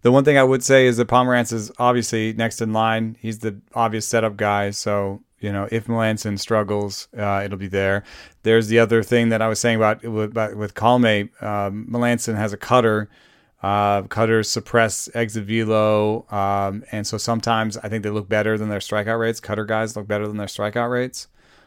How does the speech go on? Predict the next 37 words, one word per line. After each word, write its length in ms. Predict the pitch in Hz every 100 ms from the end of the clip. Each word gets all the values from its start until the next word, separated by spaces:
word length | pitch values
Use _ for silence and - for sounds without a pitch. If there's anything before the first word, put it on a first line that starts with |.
| _ -
Uh, 260 | 98 95 95
Mariano 400 | 101 104 104 101
Rivera 440 | 92 92 98 104
is, 240 | 107 95 95
like, 220 | 95 -
the 60 | 87
big 240 | 87 82
example 440 | 95 92 101 101 107
of 80 | 107
that. 280 | 113 120 _ _ _ - - _ _ -
Um, 680 | 101 104 101 101 98 98 101 -
and 200 | 107 107 110
then 300 | 110 110 107
the 80 | 104
last 360 | 110 113 107
thing 220 | 120 117
is 400 | 113 110 107 -
that, 340 | 117 110 107 -
uh, 540 | 110 107 110 107 104 120
I 160 | 107 107
guess 460 | 98 117 113 - - _ _ _ _ _ 107
they 200 | 113 117
promised 480 | - 123 123 127 139
him 120 | 139
the 80 | 143
closer 320 | 143 156 151
role 140 | 147
when 80 | 147
they 60 | 143
signed 320 | - 151 160
him, 60 | 160
and 80 | 147
we 100 | 139
just 200 | 139 -
didn't 200 | 147 135
know 160 | 147
that. 240 | 175 214